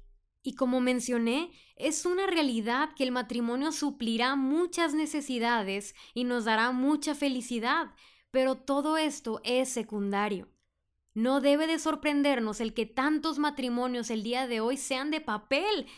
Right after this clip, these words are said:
desechables, pues si el cimiento del matrimonio es satisfacer nuestras necesidades y deseos, en el momento en que no estén siendo satisfechos, el matrimonio se derrumba,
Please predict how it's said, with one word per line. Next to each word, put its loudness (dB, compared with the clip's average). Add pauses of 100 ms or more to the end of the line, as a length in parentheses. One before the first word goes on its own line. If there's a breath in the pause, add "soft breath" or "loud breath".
desechables, 2 (320 loud breath)
pues 2
si 2
el 2
cimiento 2
del 0
matrimonio 0
es 0
satisfacer -4
nuestras -2
necesidades -2
y -6
deseos, -6 (340 soft breath)
en 0
el 2
momento 2
en 0
que 0
no -2
estén -2
siendo -2
satisfechos, -4 (280 loud breath)
el -2
matrimonio -2
se -4
derrumba, 2